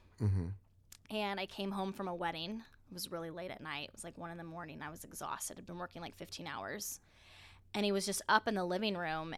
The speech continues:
Speaker 2: and he was like, "I'm done." Like, right when I walked in.
Speaker 1: Hmm.
Speaker 2: And I said, "What?"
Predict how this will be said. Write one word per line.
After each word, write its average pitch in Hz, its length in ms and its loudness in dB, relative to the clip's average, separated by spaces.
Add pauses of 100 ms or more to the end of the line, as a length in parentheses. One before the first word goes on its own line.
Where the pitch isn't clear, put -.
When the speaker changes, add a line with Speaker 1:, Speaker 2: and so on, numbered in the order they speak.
Speaker 2:
and 175 340 -2
he 175 80 -2
was 170 260 -6
like, 160 360 -2 (760)
"I'm 185 180 -2
done." 156 380 -4 (1120)
Like, 202 100 -10
right 185 180 0
when 185 100 -2
I 175 60 -2
walked 170 320 2
in. 175 220 -2 (640)
Speaker 1:
Hmm. 92 120 2 (320)
Speaker 2:
And 202 100 -6
I 185 100 -6
said, 185 220 -6
"What?" 277 340 -2